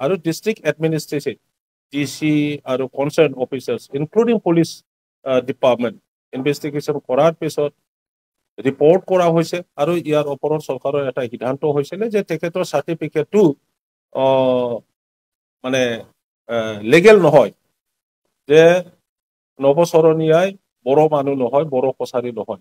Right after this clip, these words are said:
সেই কথাটো কৈছে। গতিকে ইয়াৰ ওপৰত আকৌ হাইকোৰ্টে আৰু উল্টা ভাৰ্ডিক্ট দিয়াটো খুব ইণ্টাৰেষ্টিং হ'ল। আমি সেইটোকে, আহ, জানিব পাৰিলো এতিয়া। সঁচা সঁচিকে বিভিন্ন হাইকোৰ্ট,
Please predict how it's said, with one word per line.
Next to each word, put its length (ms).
সেই 180
কথাটো 260
কৈছে। 200
গতিকে 280
ইয়াৰ 240
ওপৰত 260
আকৌ 240
হাইকোৰ্টে 500
আৰু 220
উল্টা 280
ভাৰ্ডিক্ট 380
দিয়াটো 280
খুব 100
ইণ্টাৰেষ্টিং 380
হ'ল। 120
আমি 260
সেইটোকে, 380
আহ, 520
জানিব 240
পাৰিলো 280
এতিয়া। 220
সঁচা 280
সঁচিকে 380
বিভিন্ন 460
হাইকোৰ্ট, 440